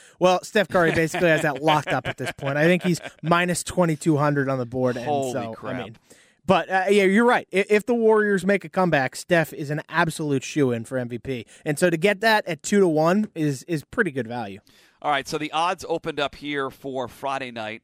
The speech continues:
Speaker 2: Uh, I'm seeing it at three and a half and four,
Speaker 1: Yep.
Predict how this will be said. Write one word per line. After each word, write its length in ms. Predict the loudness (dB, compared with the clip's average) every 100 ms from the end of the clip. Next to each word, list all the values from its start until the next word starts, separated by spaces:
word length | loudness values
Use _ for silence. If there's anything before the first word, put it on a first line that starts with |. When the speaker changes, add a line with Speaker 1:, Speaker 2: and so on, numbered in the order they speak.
| -14
Speaker 2:
Uh, 440 | -10 -8 -10 -10
I'm 100 | -14
seeing 300 | -16 -14 -12
it 80 | -12
at 80 | -14
three 280 | -14 -12 -10
and 80 | -8
a 60 |
half 300 | -6 -6 -8
and 100 | -16
four, 520 | -16 -10 -8 -6 -8 -12 _
Speaker 1:
Yep. 160 | -12